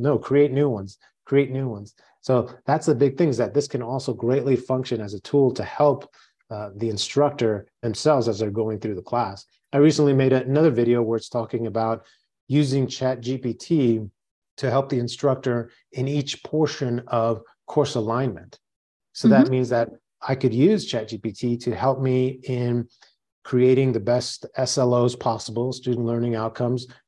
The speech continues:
Speaker 1: you know, uh, identifying great action verbs, how to put it together. That can all be done with the help of Chat G P T. I can then go in and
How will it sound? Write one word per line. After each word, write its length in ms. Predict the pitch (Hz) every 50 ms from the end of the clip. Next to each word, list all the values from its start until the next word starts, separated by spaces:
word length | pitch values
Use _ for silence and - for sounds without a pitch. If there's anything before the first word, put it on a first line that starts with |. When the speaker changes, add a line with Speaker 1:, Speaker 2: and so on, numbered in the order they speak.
| _ -
Speaker 1:
you 80 | 117 110
know, 180 | 104 110 113 - -
uh, 80 | 120 113 - - - _ _ _ _ _ -
identifying 560 | - 117 104 131 131 131 131 - 135 127 127 117
great 280 | 120 123 127 127 127
action 400 | 123 127 127 - - 135 123 117
verbs, 500 | 107 120 120 123 123 123 110 110 110 117 - 117
how 160 | 107 - 123
to 60 | 117
put 180 | - - - 143
it 80 | 139
together. 540 | 139 - 120 123 123 127 127 131 123 123 - _ _ _ _ _ _ -
That 160 | - 120 -
can 80 | - 139
all 100 | 139 139
be 120 | 143 143
done 340 | 120 139 156 165 135 120 120
with 160 | 113 123 123
the 80 | - -
help 240 | - 123 131 127 131
of 160 | 120 110 -
Chat 220 | - 123 113 95
G 120 | - 110 101
P 140 | - 104
T. 340 | 92 - - 113 123 135 135 - - _ _ -
I 80 | -
can 120 | - 139 123
then 180 | 135 139 131
go 260 | 120 139 131 127 135
in 180 | 147 156 156 139
and 220 | 127 120 120 117